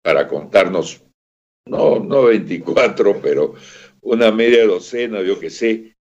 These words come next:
de, de historias, de, si no de éxito, eh, pandémico,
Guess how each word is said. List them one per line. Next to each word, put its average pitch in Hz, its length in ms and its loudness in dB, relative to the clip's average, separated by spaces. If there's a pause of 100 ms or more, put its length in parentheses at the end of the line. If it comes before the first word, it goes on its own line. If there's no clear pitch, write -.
(200)
de, 82 200 0
de 82 200 -4
historias, 135 1040 0
de, 76 580 -2
si - 200 -10
no 123 220 2
de 101 340 2 (220)
éxito, 87 1080 2 (1000)
eh, - 100 -8
pandémico, 113 1000 -4